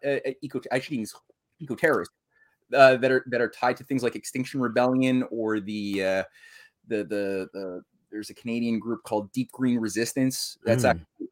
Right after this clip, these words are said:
Speaker 1: California, Canada-based
Speaker 2: <clears throat>
Speaker 1: West Coast. Yeah, they talk about it on their, you can go to their website, you can go to their literature, read their stuff. They just, they've got a whole moral, legal, ideological justification that they have crafted for the above grounders who will declare war on industrial civilization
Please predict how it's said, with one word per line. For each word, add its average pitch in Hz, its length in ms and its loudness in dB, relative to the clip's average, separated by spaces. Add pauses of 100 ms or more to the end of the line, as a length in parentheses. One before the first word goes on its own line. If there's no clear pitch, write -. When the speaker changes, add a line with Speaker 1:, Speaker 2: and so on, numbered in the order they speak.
(100)
Speaker 1:
California, 110 580 0
Canada-based 110 640 -4
Speaker 2:
<clears throat> - 40 -2
Speaker 1:
West 107 160 -2 (100)
Coast. 117 160 0 (460)
Yeah, 403 260 8
they 220 100 4
talk 233 260 6
about 214 180 8
it 226 80 4
on 214 80 6
their, 208 160 4
you 185 60 -10
can 196 100 -2
go 202 80 6
to 202 60 4
their 202 100 6
website, 180 360 4
you 190 60 0
can 175 80 -4
go 170 100 2
to 180 80 2
their 175 100 2
literature, 170 520 0
read 147 160 -2
their 175 120 -2
stuff. 156 320 2
They 165 120 2
just, 139 320 2
they've 139 140 2
got 196 120 6
a 143 40 6
whole 156 560 6 (500)
moral, 151 640 6
legal, 151 640 4
ideological 135 580 2
justification 131 1080 -4
that 120 320 0
they 123 120 0
have 120 200 -6
crafted 127 460 -2
for 123 360 -6
the 120 160 -6
above 117 440 2
grounders 117 600 -4
who 127 120 -10
will 120 260 -4
declare 117 420 -6
war 120 420 0
on 113 140 0
industrial 113 420 -4
civilization 117 840 -2